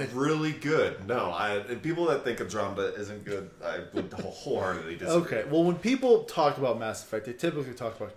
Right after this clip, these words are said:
Speaker 1: the trilogy. Um, whether the other one was good or not, I don't know. I haven't played it. So I can't give you a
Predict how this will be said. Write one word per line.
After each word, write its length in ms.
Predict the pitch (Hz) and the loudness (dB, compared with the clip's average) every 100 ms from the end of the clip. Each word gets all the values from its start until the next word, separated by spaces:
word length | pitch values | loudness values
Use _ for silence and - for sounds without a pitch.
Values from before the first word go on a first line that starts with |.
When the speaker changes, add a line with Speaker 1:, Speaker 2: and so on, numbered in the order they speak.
| - | -20
Speaker 1:
the 80 | - | -20
trilogy. 540 | - 107 - - - 143 - - - _ - - - - - | -8 -8 -8 -14 -18 -20 -20 -20 -20 _ -20 -20 -20 -20 -6
Um, 520 | 117 113 110 107 107 - - - | -2 0 0 -2 -8 -14 -20 -2
whether 240 | 143 147 143 | 6 8 8
the 100 | 147 | 8
other 140 | 147 | 6
one 120 | 143 135 | 2 -2
was 100 | 131 | 0
good 160 | 131 | 0
or 80 | 127 | 0
not, 400 | 117 104 104 - - - - | -2 -2 -4 -12 -20 -20 -4
I 80 | 131 | -2
don't 140 | 123 | -2
know. 100 | 107 | -2
I 60 | 107 | -4
haven't 240 | 120 110 | -4 -8
played 180 | 98 - | -10 -12
it. 80 | - - - - _ | -12 -18 -20 -20 _
So 140 | - | -8
I 20 | 120 | -4
can't 340 | 147 127 - | -2 -4 -4
give 260 | - 117 107 | -4 -4 -4
you 260 | 107 104 101 | -6 -6 -6
a 300 | 101 101 98 | -4 -2 -4